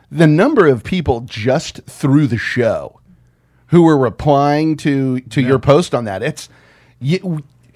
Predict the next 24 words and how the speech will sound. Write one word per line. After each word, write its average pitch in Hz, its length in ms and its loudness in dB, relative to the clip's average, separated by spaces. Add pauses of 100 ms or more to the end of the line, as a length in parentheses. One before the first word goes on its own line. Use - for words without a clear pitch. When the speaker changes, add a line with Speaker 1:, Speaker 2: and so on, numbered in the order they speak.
(400)
Speaker 1:
i-, - 140 -6
it's 220 260 -4
weird 180 680 0
because 147 480 0
when 160 180 2
we 160 120 0
started 175 400 -2
doing 165 260 0
this, 110 200 -2
there 151 120 0
was 143 180 0
never 185 260 0
an 156 80 2
expectation 139 840 -2
that - 140 -6
that 110 460 0
sort 127 320 0
of 107 120 -4
thing 120 540 -2 (100)
would 107 360 -2
come 123 260 -2
of - 160 -8
it. 160 60 -6
Speaker 2:
No. 110 340 -4